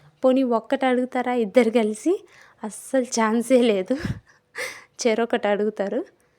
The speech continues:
ఇక్కడైతే ఒక్కొక్క రోజు ఒక్కొక్కలాగా, ఆ,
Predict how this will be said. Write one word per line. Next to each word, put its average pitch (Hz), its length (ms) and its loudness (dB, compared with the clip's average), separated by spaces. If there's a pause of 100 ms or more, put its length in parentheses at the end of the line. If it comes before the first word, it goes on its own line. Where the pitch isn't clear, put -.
(320)
ఇక్కడైతే 220 720 -8 (840)
ఒక్కొక్క 220 340 -4
రోజు 208 240 -6
ఒక్కొక్కలాగా, 214 720 -10 (760)
ఆ, 202 400 -4